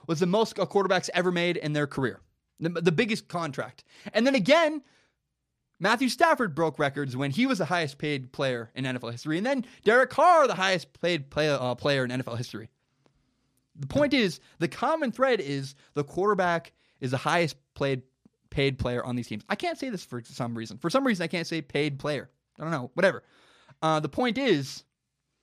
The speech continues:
they were all record-breaking deals, and they significantly limited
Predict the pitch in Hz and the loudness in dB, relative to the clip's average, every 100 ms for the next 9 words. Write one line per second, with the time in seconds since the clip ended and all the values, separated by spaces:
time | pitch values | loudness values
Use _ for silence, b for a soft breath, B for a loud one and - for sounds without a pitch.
0 | _ _ _ _ _ _ _ _ 135 156 | _ _ _ _ _ _ _ _ -2 0
1 | 143 135 139 165 170 208 208 190 131 127 | 0 0 -2 -2 0 0 0 0 2 0
2 | 123 - - _ _ _ _ _ _ _ | -2 -8 -18 _ _ _ _ _ _ _
3 | _ - 147 147 143 131 - - 151 156 | _ -4 -2 0 -2 -4 -6 -2 0 0
4 | 202 220 208 202 185 190 190 175 b b | 2 2 2 0 0 -2 -2 -8 b b
5 | 135 131 156 180 180 170 | -4 0 2 2 2 2